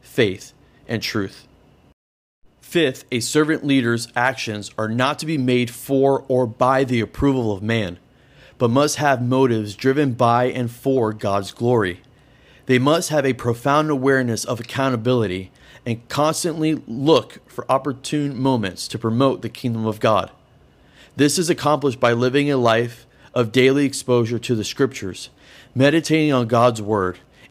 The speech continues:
and deep prayer. Sixth,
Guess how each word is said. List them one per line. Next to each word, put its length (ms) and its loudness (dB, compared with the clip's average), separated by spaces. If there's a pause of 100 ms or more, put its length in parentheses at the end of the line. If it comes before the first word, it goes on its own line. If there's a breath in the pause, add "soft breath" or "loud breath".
and 300 0
deep 240 -6
prayer. 400 0 (680 soft breath)
Sixth, 640 0